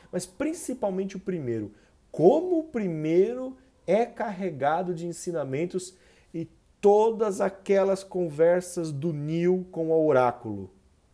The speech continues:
Né? Aquela atriz que faz o Oráculo,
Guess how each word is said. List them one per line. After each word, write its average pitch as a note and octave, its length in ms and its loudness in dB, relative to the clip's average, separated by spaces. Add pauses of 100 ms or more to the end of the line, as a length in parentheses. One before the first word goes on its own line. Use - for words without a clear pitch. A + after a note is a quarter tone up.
(1500)
Né? A2+ 180 -2
Aquela B2+ 300 -2
atriz C3+ 420 -4
que A#2+ 100 -12
faz B2 280 -4
o A#2 80 -2
Oráculo, A#2 720 -2